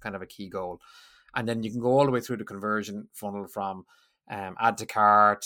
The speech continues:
you know, checkout, and ultimately kind of purchase. So, so in each of those can be a goal that you can optimize towards. You can say to Facebook, "I want to find more people who are more likely to add my product to my cart," right? Um, or to, to the cart.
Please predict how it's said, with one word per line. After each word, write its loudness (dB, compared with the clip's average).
you -12
know, -8
checkout, -4
and -8
ultimately -12
kind -14
of -14
purchase. -12
So, -10
so -10
in -4
each -2
of -2
those -2
can -10
be -10
a -8
goal 2
that -8
you -8
can -10
optimize -8
towards. -12
You -16
can -12
say -4
to -6
Facebook, -8
"I 0
want 0
to -10
find -2
more 0
people -10
who -8
are -2
more -2
likely -4
to -8
add -2
my -2
product -6
to -14
my -14
cart," -12
right? -16
Um, -10
or -6
to, -20
to -16
the -16
cart. -20